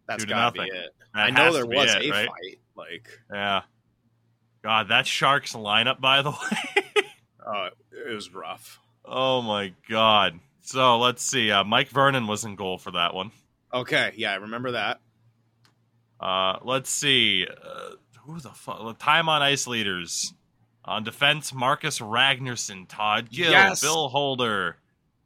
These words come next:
Speaker 2: Yeah, and Owen
Speaker 1: Let's
Speaker 2: Nolan, Jeff
Speaker 1: go.
Speaker 2: Friesen, Mike Ricci.
Speaker 1: Woo!
Speaker 2: A very young Patrick Marleau played thirteen minutes that <laughs> night.
Speaker 1: Yeah, baby.
Speaker 2: Oh, the good old days.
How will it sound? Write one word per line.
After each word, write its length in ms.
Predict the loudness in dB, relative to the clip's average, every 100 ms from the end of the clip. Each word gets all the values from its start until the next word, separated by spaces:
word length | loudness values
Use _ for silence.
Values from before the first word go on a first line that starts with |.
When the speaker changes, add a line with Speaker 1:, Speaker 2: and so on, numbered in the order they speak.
| -10
Speaker 2:
Yeah, 120 | -8
and 80 | -4
Owen 220 | -4 -2
Speaker 1:
Let's 180 | 0 2
Speaker 2:
Nolan, 160 | 0 -2
Jeff 220 | -2 -4
Speaker 1:
go. 160 | -4 -10
Speaker 2:
Friesen, 360 | -10 -8 -10 -12
Mike 260 | -14 -16
Ricci. 600 | -12 -12 -10 -10 -10 -12 -16 _ _ _
Speaker 1:
Woo! 420 | -2 2 2 0 -6
Speaker 2:
A 80 |
very 380 | -4 0 2 4
young 340 | 4 4 2 0
Patrick 420 | 2 2 -2 -4
Marleau 520 | 0 2 2 2 0
played 300 | 0 -2 -2
thirteen 440 | -4 -4 -6 -6 -6
minutes 280 | -6 -6
that 240 | 0 0 0
<laughs> 0 |
night. 160 | -4 -4 -12 -14 -12 -12 -12 -14 _ _ -12
Speaker 1:
Yeah, 480 | -8 -6 -6 -8 -10
baby. 440 | -14 -14 -16 -18 _ _ _ _ _ _ _ _ _ -10
Speaker 2:
Oh, 320 | -6 -4 -6 -10
the 60 |
good 200 | -14 -10
old 220 | -10 -10
days. 380 | -10 -12 -12 -16